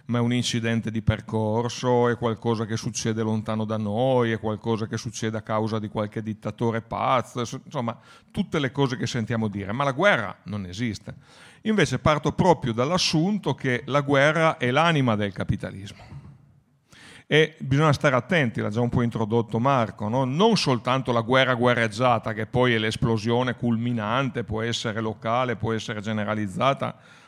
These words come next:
La mia impressione è che si corra sempre di più verso una guerra generalizzata, ma poi dirò anche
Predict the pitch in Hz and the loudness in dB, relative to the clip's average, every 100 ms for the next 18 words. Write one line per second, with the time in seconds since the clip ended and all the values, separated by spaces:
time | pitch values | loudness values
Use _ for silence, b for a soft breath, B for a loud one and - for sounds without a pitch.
0 | B - 117 135 120 117 107 135 143 120 | B -4 0 0 2 0 2 2 4 2
1 | 117 110 - 120 110 110 - 120 120 113 | 0 -4 2 2 2 0 0 0 2 0
2 | 104 120 185 135 107 113 104 104 117 110 | -2 2 4 4 2 -2 -4 -2 -2 0
3 | 110 104 107 107 101 104 98 92 117 113 | -2 -2 0 -2 -2 -2 -2 -2 -6 -8
4 | B B - 101 120 117 117 107 110 110 | B B -10 -4 0 2 0 -2 -2 0
5 | 113 110 107 | -2 -2 -4